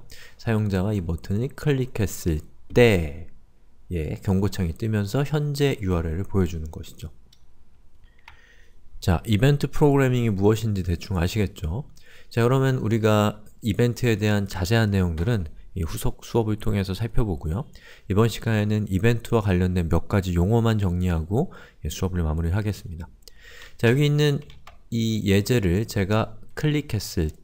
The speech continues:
때 버튼이, 어, 경고창이 이렇게 뜨잖아요. 바로 이때 이 이벤트의 대상이 되는 바로 요 버튼 있잖아요. 버튼. 코드로는 여기에 있는 이 버튼 태그입니다.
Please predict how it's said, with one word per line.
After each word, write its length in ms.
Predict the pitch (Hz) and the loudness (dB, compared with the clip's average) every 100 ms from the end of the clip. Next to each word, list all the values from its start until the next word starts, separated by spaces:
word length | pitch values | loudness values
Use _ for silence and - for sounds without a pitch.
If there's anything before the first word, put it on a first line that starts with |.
| - - | -6 0
때 360 | 127 107 82 - | 2 2 0 0
버튼이, 720 | 95 - - 123 123 117 - - - _ - | 0 0 -2 0 0 -4 -10 -20 -20 _ -4
어, 160 | 82 | -4
경고창이 500 | - 98 123 - 120 | 0 0 0 -2 -2
이렇게 180 | 101 - | -2 -4
뜨잖아요. 640 | - 139 151 131 85 117 - - - - - | -2 0 0 0 0 -2 -6 -18 -18 -16 -4
바로 180 | 113 117 | 0 2
이때 520 | 117 113 - 87 110 156 - - - - | 0 -2 0 2 0 -6 -12 -20 -16 -4
이 180 | 113 - | -2 0
이벤트의 920 | 113 110 156 151 147 - 143 139 135 | -2 4 4 4 0 -2 2 4 2
대상이 520 | - 98 98 120 113 | 2 2 2 0 0
되는 380 | 104 92 85 71 - - | 0 0 0 -4 -12 -8
바로 220 | 98 87 85 | -2 0 2
요 200 | 92 - | 0 0
버튼 460 | - - - 127 | -2 -2 0 -2
있잖아요. 400 | 98 - 78 80 98 | -2 -4 -6 -6 -4
버튼. 440 | 80 - - 76 - - - - | -6 -6 -6 -8 -10 -18 -20 -16
코드로는 640 | - 131 131 120 120 160 - - - - - | -2 0 2 0 0 -2 -4 -16 -20 -18 -6
여기에 280 | 87 92 82 | -4 0 -2
있는 380 | 76 80 135 - - - | -2 -4 -6 -8 -20 -14
이 140 | 92 87 | -6 -6
버튼 720 | - 87 - - 131 127 156 - | 0 0 -2 -4 -2 -2 -4 -4
태그입니다. 720 | - 139 135 120 82 80 | -2 0 0 0 0 -6